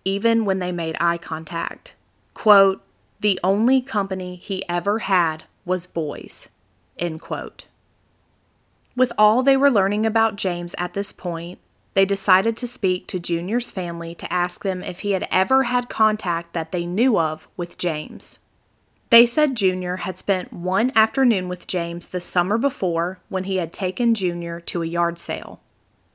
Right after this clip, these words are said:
James had promised George to bring Junior back home by five thirty P M. But when eight P M rolled around and Junior still wasn't home, he called the police.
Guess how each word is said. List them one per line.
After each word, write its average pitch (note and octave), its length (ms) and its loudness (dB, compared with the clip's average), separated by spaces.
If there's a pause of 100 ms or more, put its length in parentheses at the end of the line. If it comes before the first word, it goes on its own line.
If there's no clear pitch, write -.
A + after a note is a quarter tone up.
James A3+ 340 4
had C#4 140 0
promised A3 460 2
George F3+ 400 0
to F#3+ 100 -4
bring F3+ 300 -2
Junior F#3+ 360 0
back A3 320 0
home F3 280 -2
by E3+ 140 -2
five E3 380 -2
thirty D#3+ 320 -6
P D#3+ 320 -8
M. E3+ 360 -8 (640)
But G3+ 140 10
when G3 220 2
eight G#3+ 220 2
P A#3+ 240 0
M F#3+ 260 -4
rolled F3+ 220 2
around F#3 480 0
and F#3 200 -2
Junior F#3 360 -4
still F#3 400 0
wasn't F#3+ 360 -2
home, F#3 400 -4 (280)
he G3+ 140 -6
called E3 300 -4
the E3+ 60 -6
police. - 680 -4